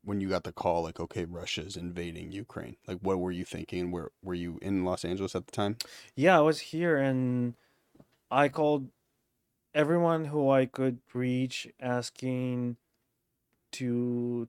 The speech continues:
Speaker 2: to leave, especially to leave Kiev.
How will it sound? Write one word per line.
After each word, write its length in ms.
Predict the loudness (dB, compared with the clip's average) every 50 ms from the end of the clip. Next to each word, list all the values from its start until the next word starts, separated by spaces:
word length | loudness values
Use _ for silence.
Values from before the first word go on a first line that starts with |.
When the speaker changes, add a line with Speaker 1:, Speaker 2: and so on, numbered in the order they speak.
| _
Speaker 2:
to 100 | -8 -6
leave, 560 | -4 -4 -4 -4 -2 -2 -2 -2 -2 -6 -10 _ _ _
especially 540 | -20 -10 -6 -6 -6 -4 -4 -2 -2 -2 -2 -4
to 140 | -8 -6 -4
leave 420 | -2 -2 0 0 -2 -2 -4 -8 _ _ _ -20 -20 _ _ _ _ _
Kiev. 540 | -6 -2 0 4 4 4 4 4 2 -2